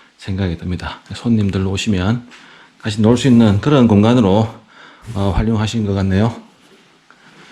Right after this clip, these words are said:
자, 그리고 요 노래방 바로 앞쪽에 보면 또 목욕탕이 있습니다.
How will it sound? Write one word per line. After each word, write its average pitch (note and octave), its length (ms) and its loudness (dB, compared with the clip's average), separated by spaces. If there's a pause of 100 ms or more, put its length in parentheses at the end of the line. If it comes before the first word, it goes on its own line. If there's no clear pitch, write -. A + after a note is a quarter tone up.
(300)
자, B2 140 -4
그리고 D3 280 4
요 C3+ 380 4
노래방 D3+ 300 2
바로 C3 160 0
앞쪽에 G3+ 320 2
보면 G#2 540 4 (1700)
또 D3+ 80 -2
목욕탕이 F3+ 540 4
있습니다. G2+ 680 0